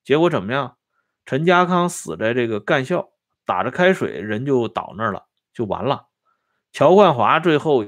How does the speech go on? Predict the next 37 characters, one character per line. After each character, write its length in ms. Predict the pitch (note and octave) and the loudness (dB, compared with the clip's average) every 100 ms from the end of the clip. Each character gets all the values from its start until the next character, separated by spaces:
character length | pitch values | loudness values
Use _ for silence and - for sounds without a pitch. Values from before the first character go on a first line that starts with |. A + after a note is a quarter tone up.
| G#2 | -6
也 220 | G#2 D#2+ | -10 -8
是 120 | G2+ | -8
身 320 | A2 - D3+ D#3 | -10 -6 -4 0
患 200 | D3 A#2+ | 0 0
恶 260 | G3 C3 | 0 -2
疾 320 | - F2+ E2+ _ _ _ | -4 -16 -20 _ _ _
啊， 200 | D2+ F#2 | -16 -12
不 200 | - E3+ | -4 -4
明 200 | C#3 D#3 | -2 -4
不 120 | D3+ | -6
白 240 | F#2+ F2+ | -4 -2
的 100 | C3+ | 0
就 220 | B2+ A2 G2+ | 0 -2 -4
走 260 | - - | -8 -10
了。 200 | - - _ _ _ _ _ _ _ _ | -12 -14 _ _ _ _ _ _ _ _
但 220 | D#3 C#3+ | 0 2
是 80 | C3 | 2
人 180 | A2 C3 | 2 0
家 80 | |
姬 160 | B2 C3+ | -4 -6
鹏 180 | A#2 A#2+ | -8 -6
飞 200 | B2+ B2+ | -4 -4
呢， 160 | G#2 G#2 _ _ _ _ _ _ - | -8 -14 _ _ _ _ _ _ -10
嗯， 200 | A2+ A2+ _ _ _ _ | -10 -10 _ _ _ _
什 180 | - B2 | -8 -6
么 80 | D#3 | -4
事 80 | |
儿 80 | D3+ | -4
没 160 | A#2 B2+ | -2 -4
有。 380 | - G1+ - _ _ _ - | -4 -10 -16 _ _ _ -4
最 160 | C#3+ | 0
后 200 | C3+ D#3 | 2 2
呢， 140 | B2+ G#2+ | 2 0
反 140 | F#2 | -2
正 180 | A2 A#2+ | -2 -2
也 160 | F#2+ E2+ | -2 -4
是 320 | A2+ - | -4 -6